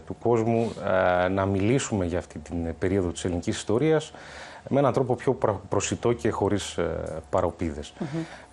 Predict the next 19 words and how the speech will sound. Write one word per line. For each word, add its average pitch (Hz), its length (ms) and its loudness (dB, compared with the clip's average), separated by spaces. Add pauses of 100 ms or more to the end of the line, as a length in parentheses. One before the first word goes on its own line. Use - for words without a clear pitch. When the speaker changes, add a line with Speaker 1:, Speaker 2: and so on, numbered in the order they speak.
(100)
Speaker 1:
Ε, 92 840 4 (560)
προ-, 107 240 2
έχαμε 113 360 2 (180)
προβολές, 104 640 4
ε, 87 280 2
ντοκιμαντέρ 95 540 2
την 80 80 -6
προηγούμενη 92 320 0
εβδομάδα. 156 580 6
Αυτή 131 160 0
την 104 300 -2 (380)
εβδομάδα 92 800 2 (100)
προβολές 98 480 2
ταινιών 95 320 2
μυθοπλασίας. 101 760 2
Στις - 480 -2
δώδεκα 131 380 4
Οκτωβρίου, 110 480 2
την 98 160 -6